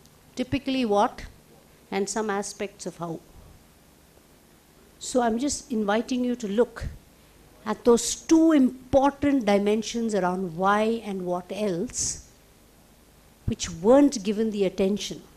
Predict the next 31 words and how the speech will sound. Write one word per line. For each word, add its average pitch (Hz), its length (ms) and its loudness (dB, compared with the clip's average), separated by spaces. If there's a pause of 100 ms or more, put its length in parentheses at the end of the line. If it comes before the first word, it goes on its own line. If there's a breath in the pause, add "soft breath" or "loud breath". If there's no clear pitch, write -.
(260)
they 190 120 0
deserved. 170 520 -6 (1600)
I'll 220 120 0
translate 269 760 0
this, 233 400 0 (280 loud breath)
uh, 180 240 -2
and, 190 400 -2
uh, 160 260 -4 (440 loud breath)
uh, 175 140 -6
you 170 160 -2
know, 196 140 2
Professor 196 440 -4
said 208 220 -4
that 185 100 -4
I 180 100 -2
must - 560 -4
provide 185 320 -2
you 220 80 -2
an 190 100 0
example 190 520 0
of 175 120 -4 (200 loud breath)
what 233 240 0
is 294 140 2
it 302 120 -4
that 254 180 -4
corporates 220 520 -2
look 202 180 -4
at 208 180 -4
when 180 140 -4
they 170 80 -6
hire. 175 320 -6